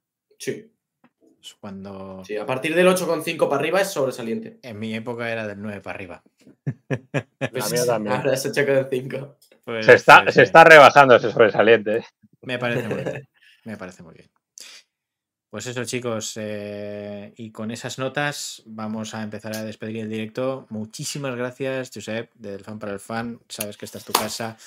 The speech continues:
Speaker 2: Y, eh, estamos súper, súper contentos de tenerte una semana sí y otra también aquí co-, hablando de, de esto que es lo que más nos gusta de Mandalorian.
Speaker 1: Contento yo de poder hablar con, con vosotros cada semana, cada miércoles, de decir,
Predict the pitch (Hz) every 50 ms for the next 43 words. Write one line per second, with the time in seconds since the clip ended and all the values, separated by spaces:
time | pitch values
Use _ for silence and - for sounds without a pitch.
0 | - - - - 135 - - - - - - 131 127 131 131 131 135 135 131 123
1 | - - 117 117 113 110 107 107 107 104 104 104 98 101 104 95 - - 107 107
2 | 113 - - - _ _ - - - - 156 139 143 131 117 - 135 123 131 120
3 | - 123 117 113 113 113 117 117 117 110 110 110 110 113 113 110 - 117 117 117
4 | 117 117 117 - - 143 123 113 107 110 113 110 107 107 - - 110 107 110 107
5 | 107 98 - 101 98 101 101 107 110 110 110 110 - _ 104 98 - - 107 107
6 | 110 107 107 - 110 104 104 101 107 104 98 98 104 104 110 110 117 117 113 113
7 | 110 - _ 107 110 107 107 - - 120 107 110 107 101 98 - - 104 95 -
8 | 101 98 95 101 101 - - 107 104 104 95 92 90 87 - - 101 98 92 90
9 | 90 - - - 92 90 - _ - - _ _ _ _ _ _ _ _ - _
10 | _ _ _ - 120 117 113 131 131 131 135 127 117 113 117 113 110 104 110 107
11 | 107 107 104 104 107 107 110 107 104 98 98 98 101 98 98 104 101 107 104 -
12 | 113 117 113 - 117 110 107 - 117 104 110 113 117 113 113 110 110 110 107 104
13 | 107 110 113 120 120 120 123 123 - - 110 107 107 104 101 104 107 107 - -
14 | 117 113 113 113 117